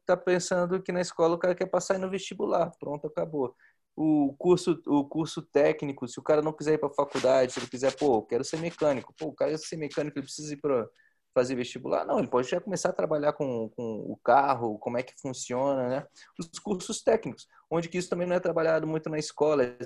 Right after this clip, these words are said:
tudo trabalhado para o cara fazer o vestibular. Então, é toda uma linha, né, que a gente tem que ir ajustando, é, trabalhando de acordo com o interesse. Qual é o interesse? O, o interesse do Estado, do governo, hoje em dia, parece que é preparar o cara pro vestibular. Aí, depois do cara preparar pro vestibular, o cara se formar.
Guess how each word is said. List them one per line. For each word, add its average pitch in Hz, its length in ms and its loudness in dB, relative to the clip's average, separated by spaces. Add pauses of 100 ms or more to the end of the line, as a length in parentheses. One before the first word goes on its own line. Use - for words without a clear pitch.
(120)
tudo 233 200 2
trabalhado 165 800 6
para 151 240 6
o 147 40 0
cara 147 240 0
fazer 143 300 -2
o 139 40 -4
vestibular. 143 560 -2 (320)
Então, 220 180 6
é 220 60 2
toda 214 220 4
uma 190 280 4
linha, 147 760 2
né, 143 220 0
que 151 120 -4
a 147 80 -2
gente 151 180 -6
tem 151 100 -6
que 151 120 -8
ir 147 60 0
ajustando, 131 1200 0
é, 117 140 2
trabalhando 131 640 4
de 165 60 4
acordo 160 300 0
com 160 100 -6
o 156 40 -2
interesse. 156 580 -2 (800)
Qual 156 180 6
é 165 40 8
o - 20 4
interesse? 147 440 2
O, 147 280 -8
o 151 40 0
interesse 160 340 0
do 170 80 2
Estado, 151 440 2
do 147 80 0
governo, 143 460 0
hoje 147 160 -4
em - 20 -8
dia, 160 180 -2
parece 160 440 -2
que 165 120 -4
é 160 60 0
preparar 160 460 0
o - 20 4
cara 151 300 -4
pro 156 160 -8
vestibular. 160 720 -4
Aí, 135 100 0
depois 143 280 -2
do 131 60 -14
cara 135 200 -2
preparar 135 380 0
pro - 80 -20
vestibular, 147 500 -4
o 160 80 -2
cara 160 440 0
se - 200 -12
formar. 135 540 2